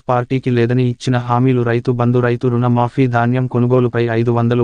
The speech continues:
బోనస్ హామీలు నిలుపుకోలేదని అన్నారు. రైతులకు సాగనీరు, కరెంట్ ఇవ్వలేకపోవడం వల్ల రైతులు సాగు చేసిన పంటలను మూగజీవులకు మేతగా వేసే దుస్థితి దాపురించిందని అన్నారు. చివరి యాసంగి పంటకు నీళ్లు ఇచ్చిన ఘనత కేసీఆర్దని అన్నారు. అభివృద్ధిలో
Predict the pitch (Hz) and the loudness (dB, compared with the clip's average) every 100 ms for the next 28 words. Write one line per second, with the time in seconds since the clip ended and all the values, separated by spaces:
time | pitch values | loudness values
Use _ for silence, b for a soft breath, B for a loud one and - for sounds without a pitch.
0 | 117 120 120 - 120 117 117 113 110 110 | 0 -2 -2 -4 -2 0 2 2 0 -2
1 | 113 107 104 98 107 101 95 90 90 _ | -2 0 2 0 0 0 -2 -4 -10 _
2 | _ _ _ _ _ _ - 123 143 156 | _ _ _ _ _ _ -4 -2 0 -2
3 | 151 156 - 127 143 147 143 - 139 143 | -2 -4 -2 -2 0 -2 -2 -2 -4 -4
4 | 135 127 139 143 139 131 127 127 123 117 | -4 -2 0 -2 -2 -2 0 0 0 0
5 | 127 123 123 135 139 127 120 123 123 117 | 0 -2 -2 -4 -2 -2 -2 -2 -4 -4
6 | 127 120 117 127 123 120 117 120 127 123 | -4 -2 -2 0 0 0 0 0 0 0
7 | 113 123 117 117 123 127 120 117 120 113 | 0 0 0 0 0 -2 -2 -2 -2 -2
8 | 110 - 113 113 107 101 113 113 110 107 | -4 -6 -4 -2 -2 -2 -2 -2 0 0
9 | 113 101 95 87 87 _ _ _ _ _ | 0 0 -2 -4 -8 _ _ _ _ _
10 | _ _ - 139 151 156 139 135 139 143 | _ _ -4 0 0 0 0 0 -2 -2
11 | 135 123 131 139 131 135 135 127 - 135 | -2 -2 -2 0 2 2 0 -2 -2 -2
12 | 120 120 120 123 120 - 120 113 113 120 | 0 -2 -4 -2 -2 0 -2 -2 -2 0
13 | 104 101 95 95 _ _ _ _ - 127 | 0 -2 -4 -10 _ _ _ _ -6 -2
14 | 139 151 147 147 143 | 0 0 0 2 0